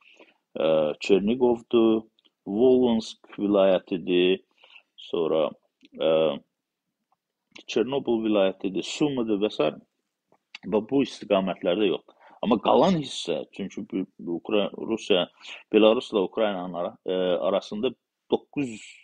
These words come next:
kilometrdən çox, e, sərhəd var, min kilometrə yaxın sərhəd var. Və bu yerdə qalan bu altı yüz, yeddi yüz, e, kilometri Belarus çox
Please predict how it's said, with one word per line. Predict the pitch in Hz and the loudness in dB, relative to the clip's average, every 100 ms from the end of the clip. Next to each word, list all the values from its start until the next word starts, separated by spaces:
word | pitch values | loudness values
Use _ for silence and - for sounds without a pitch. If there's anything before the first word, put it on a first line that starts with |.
| _ _ _ _ _ | _ _ _ _ _
kilometrdən | - 104 104 107 101 113 104 | -4 -2 -2 -4 -6 -6 -6
çox, | - 135 135 _ _ _ _ _ _ - | -2 -2 -2 _ _ _ _ _ _ -6
e, | 82 80 76 - | -4 -4 -6 -8
sərhəd | 98 87 85 76 | -4 -4 -6 -10
var, | 73 | -4
min | 104 - | -4 -4
kilometrə | - 82 82 - 85 | -6 -6 -6 -6 -6
yaxın | 80 104 | -6 -10
sərhəd | - 76 76 | -10 -12 -12
var. | _ - _ _ _ _ _ _ _ | _ -20 _ _ _ _ _ _ _
Və | - 131 | -2 0
bu | |
yerdə | 135 120 139 127 156 | 0 4 6 8 6
qalan | 135 120 127 123 | 6 4 4 0
bu | 104 107 104 _ | 0 0 -2 _
altı | - 104 - 117 | -2 -2 -2 -8
yüz, | 104 | -2
yeddi | 98 104 - 107 | -2 -2 -4 -4
yüz, | 92 - _ _ _ _ _ _ | -4 -14 _ _ _ _ _ _
e, | 92 85 | -4 -4
kilometri | - 107 98 98 92 101 107 110 | -4 -2 -2 -2 -6 -4 -6 -2
Belarus | 101 95 90 107 - | 0 2 0 -2 -10
çox | - 151 | 0 0